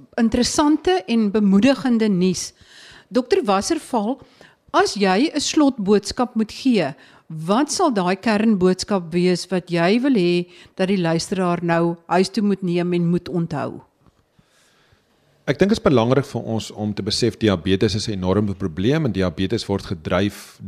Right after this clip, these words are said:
Speaker 2: deur die pandemie van obesiteit. Obesiteit reeds van kinderjare lei tot insulienweerstandigheid en weens verskeie faktore lei dit dan tot die toestand wat ons ken as diabetes.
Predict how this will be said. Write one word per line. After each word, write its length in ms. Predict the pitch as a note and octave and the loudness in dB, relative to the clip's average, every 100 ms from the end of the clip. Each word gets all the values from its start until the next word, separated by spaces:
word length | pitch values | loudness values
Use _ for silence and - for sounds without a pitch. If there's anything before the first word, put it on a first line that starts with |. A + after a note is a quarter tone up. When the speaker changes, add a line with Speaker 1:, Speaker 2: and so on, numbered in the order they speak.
| D#2+ | -6
Speaker 2:
deur 400 | F#2+ G2+ G2 F2+ F2 | -2 0 0 -4 -8
die 120 | F#2+ - | -10 -4
pandemie 520 | A2+ G2+ F#2 F2+ F#2+ | -2 0 -2 -2 -2
van 220 | F#2 F#2 - | -4 -6 -8
obesiteit. 760 | D#2+ E2 - - E2 D2 - _ _ _ _ _ _ _ _ - | -8 -8 -10 -8 -8 -8 -18 _ _ _ _ _ _ _ _ -8
Obesiteit 720 | F#2+ G#2 G#2 G2 D3+ D3 C#3+ - _ | -2 -2 -2 -2 2 2 0 -10 _
reeds 280 | F#2 F#2+ - | -4 -2 -2
van 160 | F#2 | -8
kinderjare 600 | - C3 C3+ A2+ G#2 A2 G#2 | -4 -2 -2 0 0 0 0
lei 180 | F2+ | -2
tot 200 | F#2 G2 | -2 -6
insulienweerstandigheid 1300 | G2 F#2 F#2 E2+ E2 - C3 C#3+ C#3 - B2+ B2 - - | -6 -8 -8 -8 -8 -6 -6 -4 -4 -2 -4 -4 -10 0
en 160 | A2 | 2
weens 240 | G2+ A2+ - | 4 0 -2
verskeie 440 | G2+ - D3 E3 | -8 -4 -2 -2
faktore 600 | - A#2+ - G2+ F#2+ F#2 | -4 -8 -6 -2 -2 -2
lei 220 | E2 F2+ | -2 -2
dit 180 | G#2+ F#2+ | 0 -2
dan 280 | F2+ F#2 F2+ | -2 -4 -4
tot 140 | - G2 | -2 -2
die 120 | F2+ | -2
toestand 380 | G#2+ - G#2 F#2 | -6 -4 -4 -2
wat 140 | F2+ | -4
ons 140 | - - | -6 -4
ken 180 | F#2 | -4
as 120 | F2 - | -4 -6
diabetes. 680 | E2 D#2+ F2+ F#2+ - - | -8 -6 -2 -2 -4 -16